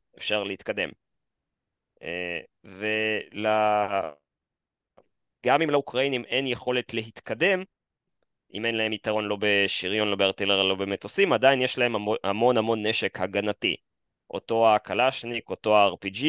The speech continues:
הם בהחלט, אה, אם מישהו מתחבא איתם בתוך איזה בניין, זה צריך, אה, להיכנס ולחפש אותו. הנה, מיטב, אה, לוחמינו בצה"ל, אה,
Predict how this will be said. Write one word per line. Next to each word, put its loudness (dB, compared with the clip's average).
הם 2
בהחלט, 0
אה, 2
אם -4
מישהו 0
מתחבא 2
איתם 4
בתוך 0
איזה 2
בניין, 6
זה 4
צריך, -4
אה, 2
להיכנס -2
ולחפש -4
אותו. -10
הנה, -6
מיטב, 2
אה, 0
לוחמינו -2
בצה"ל, 2
אה, 0